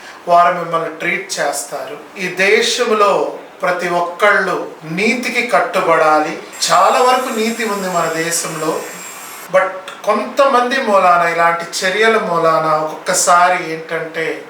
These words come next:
ఆ యొక్క నీతికి ఏంటంటే ఇలాంటి వాళ్ళు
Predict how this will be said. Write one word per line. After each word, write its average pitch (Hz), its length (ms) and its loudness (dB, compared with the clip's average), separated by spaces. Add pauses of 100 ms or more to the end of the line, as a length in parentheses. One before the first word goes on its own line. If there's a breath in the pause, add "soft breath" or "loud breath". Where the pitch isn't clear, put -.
(540 loud breath)
ఆ 175 180 6
యొక్క 180 280 -2 (420)
నీతికి 202 760 -4 (160)
ఏంటంటే 196 680 0 (120)
ఇలాంటి 190 440 2
వాళ్ళు 185 760 0